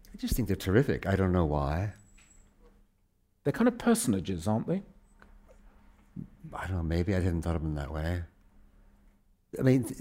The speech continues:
Speaker 1: th-, you know, it must be said, things look s-, very different on a screen
Speaker 2: Mm.
Speaker 1: than,
Speaker 2: Mm.
Speaker 1: uh, on the wall. But it's fabulous use of materials and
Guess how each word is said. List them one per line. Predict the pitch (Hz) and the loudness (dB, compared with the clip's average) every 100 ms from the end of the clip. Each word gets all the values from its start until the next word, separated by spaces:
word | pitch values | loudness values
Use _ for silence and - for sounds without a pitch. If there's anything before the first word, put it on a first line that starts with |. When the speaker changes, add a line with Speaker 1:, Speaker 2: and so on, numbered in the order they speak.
| 120 - - | -12 -14 -12
Speaker 1:
th-, | - - | -6 0
you | 135 | 2
know, | |
it | |
must | 117 131 | 4 4
be | 127 | 4
said, | - 104 | 6 4
things | - 120 104 | 6 4 4
look | 85 | 0
s-, | - | -4
very | 107 101 101 | 2 6 6
different | 95 92 76 | 6 2 0
on | 71 | -2
a | |
screen | - - 87 69 62 62 - _ - | -4 0 0 0 -4 -12 -18 _ 0
Speaker 2:
Mm. | 135 98 - | 2 2 -2
Speaker 1:
than, | - 78 69 | -8 -6 -4
Speaker 2:
Mm. | 67 64 | -4 -6
Speaker 1:
uh, | 65 67 - - - - - - - - - - - - 76 | -10 -12 -16 -20 -20 -20 -20 -20 -20 -20 -20 -18 -18 -8 -6
on | 69 | -6
the | |
wall. | 65 73 67 67 - - - - - - - - - _ _ _ _ _ _ _ | -4 -4 -4 -6 -12 -20 -20 -20 -20 -20 -20 -20 -20 _ _ _ _ _ _ _
But | 98 92 90 - - - - - - - - - - _ _ _ _ _ _ _ _ _ - | -2 2 2 0 -12 -20 -20 -20 -20 -20 -20 -20 -20 _ _ _ _ _ _ _ _ _ -16
it's | - - - - - - | -14 -12 -16 -20 -20 -14
fabulous | - 104 95 92 85 78 - - | -2 0 2 2 2 0 -4 -6
use | 80 76 - | -6 -6 -6
of | |
materials | 69 - 76 69 69 65 | -6 -2 0 0 -4 -6
and | 69 65 | -8 -10